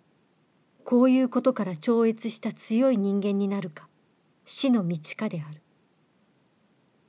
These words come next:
これを見て、スタルマコフは、「あの男はインテリゲンチャですね」という。共産主義は、どうのこうのって饒舌も哲学もいらない。ただ、バツバツがあるだけだ。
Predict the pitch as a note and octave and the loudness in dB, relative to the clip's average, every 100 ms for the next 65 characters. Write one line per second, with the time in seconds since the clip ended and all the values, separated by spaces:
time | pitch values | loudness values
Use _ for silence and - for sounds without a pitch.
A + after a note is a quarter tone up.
0 | _ _ _ _ _ _ _ - C4 C#4+ | _ _ _ _ _ _ _ 2 4 4
1 | C#4+ D4 - G#3 - _ _ - - C#4 | 4 0 -2 -6 -8 _ _ -10 0 4
2 | C4 B3 A#3+ G#3 F#3 F3+ F3 _ _ _ | 6 4 2 -6 -6 -10 -12 _ _ _
3 | A3 G#3+ B3 C4 C4 A3+ G3 A#3+ B3 C#4 | 2 4 4 2 -2 0 2 2 2 -2
4 | C4+ C4+ B3 G3+ E3+ D3+ F#3+ G3 F3 _ | -2 -4 -4 -4 -6 -6 -6 -6 -10 _
5 | _ - G3+ F3 E3+ E3+ _ _ _ _ | _ -10 -6 -4 -6 -8 _ _ _ _
6 | _ _ _ _ _ _ _ - D#4 D4 | _ _ _ _ _ _ _ 0 2 2
7 | D#4 D4+ D4 D4 G#3+ F3 E3+ - _ _ | 2 0 0 -2 0 -2 -6 -16 _ _
8 | F#3+ A#3 C4 G3+ - B3+ A#3 G3 - F#3 | 0 2 4 2 2 4 4 2 -4 -4
9 | D#3+ G#3+ A3 A3 G#3 G#3+ G#3 _ - G#3+ | 0 0 -2 -4 -4 -4 -6 _ -6 -4
10 | - C#4 A#3+ F#3+ F3 F3 F#3 F3+ F3+ _ | -2 -4 -4 -4 -4 -4 -6 -8 -14 _
11 | _ _ - C#4 G#3 - - G#3+ C#4 C4+ | _ _ -2 0 0 -4 -2 -2 0 -2
12 | A#3 F#3 G3+ F#3 D#3+ D3+ E3+ | -2 -8 -6 -8 -8 -10 -12